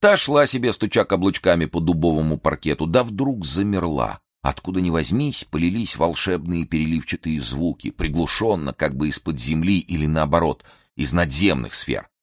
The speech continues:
А фон Дорн сидит вроде и не слышит ничего, только мизинец руки, положенный на эфес, оттопырил, чтоб луч на перстне поиграл. «Капитан, как тебя? Корней!» шепотом позвала Сашенька.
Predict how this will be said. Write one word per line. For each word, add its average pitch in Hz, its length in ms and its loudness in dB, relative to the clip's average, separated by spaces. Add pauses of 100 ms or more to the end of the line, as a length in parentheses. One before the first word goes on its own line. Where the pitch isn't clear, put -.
(120)
А 78 120 4
фон 98 280 0
Дорн 135 240 4
сидит 110 400 -4
вроде 95 320 -2
и 87 60 -2
не 76 140 0
слышит - 460 -4
ничего, 76 360 -4
только 80 260 -2
мизинец 85 540 0
руки, 85 280 -6
положенный 65 560 -2
на 71 220 -2
эфес, 64 300 -6
оттопырил, 58 680 -4 (260)
чтоб - 280 -6
луч - 360 0
на 65 120 -2
перстне - 440 -6
поиграл. 60 580 -4 (480)
«Капитан, 104 440 -2
как - 220 -2
тебя? 65 360 -4 (240)
Корней!» 135 540 0 (220)
шепотом - 480 -2
позвала 65 360 2
Сашенька. 55 600 -4